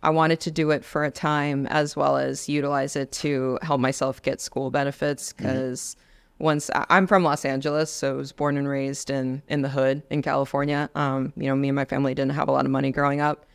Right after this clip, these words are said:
Speaker 1: Um, so I couldn't really afford college.
Speaker 2: Mm.
Speaker 1: Um, so I utilized, um, that benefit,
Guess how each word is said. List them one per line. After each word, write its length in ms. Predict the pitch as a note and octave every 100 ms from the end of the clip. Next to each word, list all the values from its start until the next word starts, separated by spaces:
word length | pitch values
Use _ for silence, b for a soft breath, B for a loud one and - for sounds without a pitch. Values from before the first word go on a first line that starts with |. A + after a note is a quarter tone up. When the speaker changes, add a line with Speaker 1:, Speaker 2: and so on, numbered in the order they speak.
| b b b D3+
Speaker 1:
Um, 380 | C#3+ C3 B2
so 160 | - D3
I 140 | C#3+
couldn't 260 | C#3+ D3 C3+
really 220 | C3 B2+
afford 320 | C3 C3 C3
college. 600 | - C3+ C3+ D3+ D#3 - -
Speaker 2:
Mm. 100 | C#3+
Speaker 1:
Um, 380 | C3 B2+ A#2+ C#3+
so 280 | - C3+
I 100 | C#3
utilized, 1000 | C#3 D3+ E3 D3+ D3 C3+ C3 C3+ - - -
um, 440 | - C3+ A#2+ B2+ D3+ -
that 300 | D#3+ C#3 B2+
benefit, 840 | C#3 C3+ - C#3 C3 _ - -